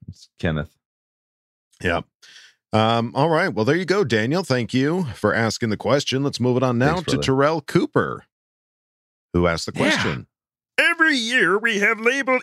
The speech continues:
Speaker 2: each down on offense based on a player starting with third and Keenan and last year fourth and Staley. My question is, what do we name after first and second down?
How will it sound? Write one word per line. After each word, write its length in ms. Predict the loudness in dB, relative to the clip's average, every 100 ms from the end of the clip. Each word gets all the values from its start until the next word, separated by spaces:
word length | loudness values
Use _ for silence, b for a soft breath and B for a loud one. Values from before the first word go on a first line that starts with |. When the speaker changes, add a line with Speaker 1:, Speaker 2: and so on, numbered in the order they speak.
| -2
Speaker 2:
each 320 | -4 -4 -4
down 280 | 0 2 2
on 160 | 0 0
offense 600 | 0 2 2 0 0 0 -2
based 340 | -2 0 0
on 140 | 0 0
a 80 |
player 500 | -2 0 2 2 0
starting 460 | 0 0 0 0 0
with 240 | 0 0 _
third 320 | 0 2 2 2
and 240 | -2 -4
Keenan 460 | -2 0 2 2 2
and 180 | 0 0
last 400 | 0 0 -2 -2
year 240 | 0 0
fourth 360 | 0 0 0 0
and 200 | -2 -4
Staley. 800 | -6 -2 0 2 0 0 -2 -6 b b b
My 200 | 0 0 0
question 540 | 0 0 0 -4 -2
is, 460 | 0 2 0 -2 -8 _ _
what 180 | 0 2
do 80 | 0
we 200 | -2 0
name 340 | 0 0 2
after 340 | 0 0 -2
first 440 | -2 0 2 0 -4
and 180 | -6 -2
second 460 | 0 0 0 -2
down? 560 | 0 2 2 2 0